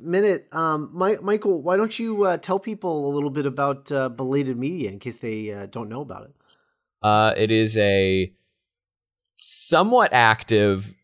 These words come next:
Speaker 2: y-, uh, YouTube channel where I do movie reviews and top tens,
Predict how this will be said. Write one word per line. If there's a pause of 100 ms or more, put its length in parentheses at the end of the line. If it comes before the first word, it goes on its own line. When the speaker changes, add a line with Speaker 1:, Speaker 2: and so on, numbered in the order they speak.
(120)
Speaker 2:
y-, (100)
uh,
YouTube
channel
where
I
do
movie
reviews
and (1000)
top
tens,